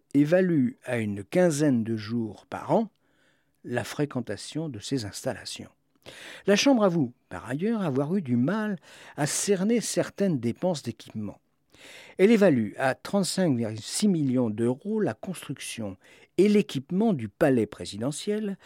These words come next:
relève l'achat et l'aménagement d'un avion A T R quarante-deux cinq cents pour treize virgule neuf millions d'euros, ou encore les quelques huit cent trente mille euros consacrés à l'achat de véhicules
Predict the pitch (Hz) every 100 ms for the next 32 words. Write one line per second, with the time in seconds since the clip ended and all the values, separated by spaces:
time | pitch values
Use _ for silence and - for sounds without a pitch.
0 | - - 135 196 220 196 175 - 185 139
1 | 120 123 127 123 147 110 101 101 120 104
2 | - 139 - 127 120 127 110 - 104 107
3 | 117 120 110 113 135 - 220 214 - -
4 | - 156 147 127 - - 147 143 110 110
5 | 104 110 110 110 - 110 120 135 165 190
6 | 226 _ _ - - - 247 208 - 160
7 | 120 107 107 _ - 208 139 - 117 104
8 | 131 208 - 175 143 143 120 131 123 113
9 | 104 156 156 123 - 107 - 156 113 95
10 | - 107 95 113 143 113 - 170 185